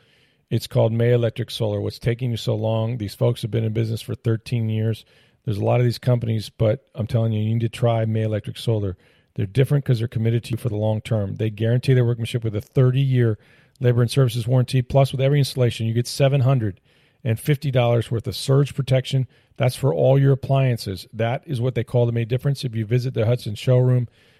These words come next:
May Electric displays all their products. They conduct on-site testing, and you can see exactly what they're gonna install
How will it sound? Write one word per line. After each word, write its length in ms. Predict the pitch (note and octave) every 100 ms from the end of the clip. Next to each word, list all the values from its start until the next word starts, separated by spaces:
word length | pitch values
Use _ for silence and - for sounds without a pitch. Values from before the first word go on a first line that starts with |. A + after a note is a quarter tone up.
| _
May 160 | C#3 C#3+
Electric 340 | D#3 C#3+ C#3+
displays 460 | - B2+ - C3 B2
all 120 | B2+
their 100 | B2+
products. 420 | - B2+ B2 A#2+
They 80 | A2+
conduct 400 | - G#2+ A#2 B2+ _ -
on-site 640 | B2+ D3 C#3+ C#3+ C3+ D3
testing, 440 | C3 B2 C3+ A#2+ - _ _ _ _
and 120 | - C#3
you 80 |
can 100 | C#3+
see 280 | C3 - C#3
exactly 440 | D3+ G#2+ D3+ F#3 E3+
what 160 | D3+
they're 100 | D3+
gonna 120 | C#3
install 580 | C3 - - B2+ A#2+ A#2